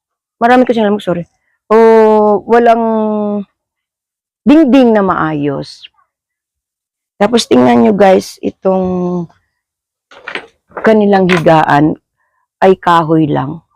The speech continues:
Wala pang ilaw. Ayan, oh. Ito.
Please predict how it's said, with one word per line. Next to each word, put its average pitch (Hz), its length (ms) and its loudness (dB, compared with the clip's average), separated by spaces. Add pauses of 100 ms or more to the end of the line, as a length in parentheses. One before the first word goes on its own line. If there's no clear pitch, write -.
(300)
Wala 220 320 2
pang 185 160 -4
ilaw. 147 560 -6 (640)
Ayan, 139 400 -8
oh. - 20 -20 (2500)
Ito. - 320 -6